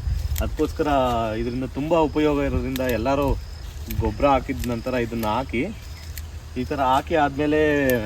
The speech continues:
ಮಣ್ಣು ಮುಚ್ಚಬೇಕು. ಈ ಹಾಕಿರೋ ಗೊಬ್ಬರದಲ್ಲಿ ತುಂಬ ಎರೆಹುಳ ಇರೋದ್ರಿಂದ ಈ ಗ್ಲಿರಿಸಿಡಿಯಾ ಸೊಪ್ಪು ಹಾಕೋದ್ರಿಂದ ಅದಕ್ಕೆ ಎರೆಹುಳಕ್ಕೆ ಊಟ ಕೂಡ ಸಿಕ್ತಂಗಾಗುತ್ತೆ. ಅದರಿಂದ ಇದು ತುಂಬ ಒಳ್ಳೆ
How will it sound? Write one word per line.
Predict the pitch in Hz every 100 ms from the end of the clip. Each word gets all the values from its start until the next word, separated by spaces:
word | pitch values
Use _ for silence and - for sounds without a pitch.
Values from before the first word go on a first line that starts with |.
| 104 - 120
ಮಣ್ಣು | 131
ಮುಚ್ಚಬೇಕು. | 135 - 113 104 101 - - - -
ಈ | 117
ಹಾಕಿರೋ | 117 143 190 180
ಗೊಬ್ಬರದಲ್ಲಿ | 127 117 131 151 143 147 135 120
ತುಂಬ | 131 135 143
ಎರೆಹುಳ | 117 127 131
ಇರೋದ್ರಿಂದ | 127 123 120 120 127 127
ಈ | 117 107
ಗ್ಲಿರಿಸಿಡಿಯಾ | 117 120 139 156 - 143 135 139
ಸೊಪ್ಪು | 131 -
ಹಾಕೋದ್ರಿಂದ | 117 120 110 123 104 92 98 - - -
ಅದಕ್ಕೆ | 110 113 120
ಎರೆಹುಳಕ್ಕೆ | 110 117 147 143 143
ಊಟ | 127 143
ಕೂಡ | 147 135
ಸಿಕ್ತಂಗಾಗುತ್ತೆ. | 131 - - 113 104 95 - 139 - - - - -
ಅದರಿಂದ | 120 127
ಇದು | 147 135 147 135 117 104 98 - - - - - - -
ತುಂಬ | 127 156
ಒಳ್ಳೆ | 160 135